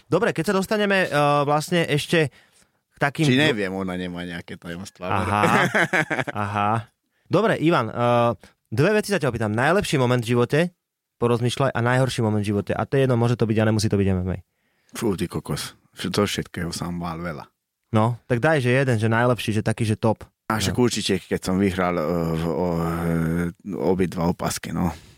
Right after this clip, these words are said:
Speaker 2: To bol veľmi dobrý.
Speaker 1: Octagon viac jak
Speaker 2: No.
Speaker 1: M one Global?
Speaker 2: Mm, a-, akože bol to iný pocit,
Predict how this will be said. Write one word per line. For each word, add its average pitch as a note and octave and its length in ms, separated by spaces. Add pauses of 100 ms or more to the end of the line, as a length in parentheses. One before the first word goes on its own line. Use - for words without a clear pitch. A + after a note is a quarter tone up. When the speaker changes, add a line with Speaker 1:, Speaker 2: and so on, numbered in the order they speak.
(420)
Speaker 2:
To F#2 100
bol E2+ 320
veľmi F2+ 340
dobrý. F2 160
Speaker 1:
Octagon B2+ 380
viac A#2+ 180
jak - 80
Speaker 2:
No. G#2 140
Speaker 1:
M B2 100
one B2 220
Global? A#2 260
Speaker 2:
Mm, F2+ 220
a-, G2+ 800 (1120)
akože G#2 280
bol G2+ 200
to G#2 160
iný G#2 220
pocit, - 440